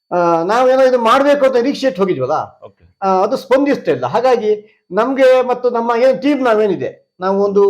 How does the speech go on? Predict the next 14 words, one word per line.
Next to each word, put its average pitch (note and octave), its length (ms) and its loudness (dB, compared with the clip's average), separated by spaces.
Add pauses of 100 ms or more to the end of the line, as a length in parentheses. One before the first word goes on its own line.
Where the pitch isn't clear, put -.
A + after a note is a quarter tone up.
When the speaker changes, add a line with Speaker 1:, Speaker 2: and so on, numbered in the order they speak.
(280)
Speaker 1:
ಬ-, F3+ 420 -8
ಬ-, G#3+ 160 2
ಪಕ್ಷದ B3+ 300 -2
ಬೆಂಬಲಿತವಾಗಿ A3+ 540 2
ನಾವೇನು G3 360 -2
ಮೂರು F#3+ 220 -2
ಜನ F#3 100 -2
ಇದ್ದೇವೆ, C#3 580 -4 (400)
ಆ, F3+ 60 -2 (440)
ಅವರಿಗೆ, B3 880 2
ಅವರಿಗೂ D#4+ 320 2
ಕೂಡ D4 140 0
ಬೇಜಾರಿದೆ. G3+ 880 0
ಆ, F#3 400 2